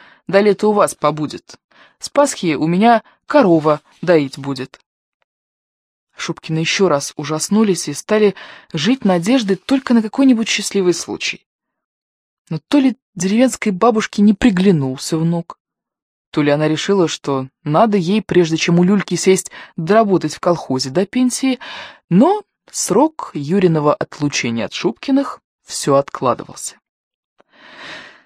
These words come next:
Аня перешла в общежитие для одиночек и опять числилась в девушках. Но, несмотря на свой жаркий румянец, на свои живые голубые глаза, на все платья, которые она теперь себе нашила,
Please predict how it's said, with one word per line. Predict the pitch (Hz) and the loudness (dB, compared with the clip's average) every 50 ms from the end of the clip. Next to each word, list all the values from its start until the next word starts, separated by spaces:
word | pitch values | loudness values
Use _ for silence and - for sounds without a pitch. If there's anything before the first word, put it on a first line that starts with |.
| _ _ _ _ _ _ - | _ _ _ _ _ _ 0
Аня | 277 320 349 339 | 2 4 4 4
перешла | - 277 247 240 - - 269 262 | 2 2 0 0 2 2 2 4
в | 240 247 | 4 2
общежитие | 226 - - 208 190 202 196 - 185 170 | 2 2 0 2 2 0 0 0 0 0
для | 156 170 170 | 4 4 4
одиночек | 165 160 170 185 226 294 330 - - - 269 - - - - - - - - | 4 4 2 2 2 2 2 0 -2 -4 -4 -4 -6 -8 -8 -8 -10 -8 -4
и | 165 | 0
опять | 143 131 127 - - 262 285 - | 0 0 0 0 -2 -2 -2 -2
числилась | - - 160 147 - - 165 170 190 190 - | -4 -2 -2 -2 -4 -2 -2 0 0 0 -2
в | 165 143 | -4 -4
девушках. | - 277 311 233 - - - - - - - - - _ _ _ _ _ _ _ _ _ _ _ _ - | -2 0 0 0 -2 -6 -8 -12 -14 -14 -14 -18 -20 _ _ _ _ _ _ _ _ _ _ _ _ -4
Но, | 147 156 | -4 -2
несмотря | 151 147 151 - - 165 - 190 185 | -2 -2 -4 -2 -4 -2 0 2 2
на | 160 143 | 2 0
свой | - - 147 143 | -4 -2 -4 0
жаркий | 139 170 175 165 - - 160 | 2 2 0 0 0 0 0
румянец, | 151 151 156 160 185 214 220 170 113 - - - - - _ _ _ _ - | 2 2 2 4 4 2 2 0 -4 -8 -12 -14 -14 -16 _ _ _ _ -12
на | - - | -12 -10
свои | - - 139 139 135 | -8 -4 -2 -2 -2
живые | 135 127 139 135 135 143 139 | -2 -2 -4 -2 -2 -2 -2
голубые | 131 139 143 143 135 131 147 143 | 0 0 -2 -2 0 0 0 -2
глаза, | 139 139 143 139 139 139 143 151 202 226 226 _ - - - - - - _ _ _ _ - | 0 2 2 2 2 2 0 0 0 0 -2 _ -20 -20 -20 -20 -20 -20 _ _ _ _ -2
на | - 202 | 0 0
все | 220 - 330 311 | 2 2 2 0
платья, | - - 220 208 190 180 170 - - - 202 202 208 208 _ _ _ _ - | 2 2 4 4 4 4 2 0 -2 -4 -2 -2 -4 -4 _ _ _ _ -4
которые | - 151 - - 139 139 139 | -4 -4 -2 -2 0 0 0
она | 143 143 139 | 0 0 -4
теперь | - - 170 - - 143 127 | -4 -8 -12 -6 -6 -6 -6
себе | - - - 135 135 139 | -6 -8 -6 -4 -4 -4
нашила, | 139 139 139 - - 240 277 294 311 311 | -4 -4 -6 -4 -2 -2 0 0 -2 -4